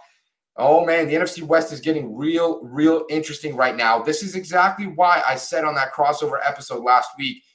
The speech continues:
when I was on with Bo Brock and Alex Clancy, my guys from Locked On Cardinals, Alex put me on the spot. He said, "Do you think the Cardinals are a Super Bowl contender? I need a one-word answer.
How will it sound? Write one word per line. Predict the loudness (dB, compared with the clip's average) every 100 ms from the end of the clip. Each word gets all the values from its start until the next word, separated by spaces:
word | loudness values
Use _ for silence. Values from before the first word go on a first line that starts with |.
| _
when | -6 2
I | 2
was | 2 -4 0
on | 4 4 2 -2 _ _
with | 2 2 2 4
Bo | 4 6
Brock | 4 4 2
and | -2
Alex | 0 -2 -8
Clancy, | -6 -6 -6 -4
my | -4
guys | 0 2 2 2
from | -4 -2
Locked | -2 -2
On | -6 -2
Cardinals, | 0 2 2 2 -2 -18 _ _ -2
Alex | 0 2 -2 -10 _
put | -4 -2
me | -2
on |
the | -4
spot. | -4 -2
He | -2
said, | 0 -2 -2 -14 _ -10
"Do | -4
you | -4
think | -4 -6 -8
the | -10
Cardinals | -4 2 4 2 -2 -8 -16 _ -6
are | -2
a | -2
Super | -4 -10 -12 -6
Bowl | -4 -2
contender? | -4 -6 -2 -2 -2
I | -4
need | -10
a | -12 -4
one-word | 2 2 0 -10 -4 -2 -2 -4
answer. | -6 -6 -4 -6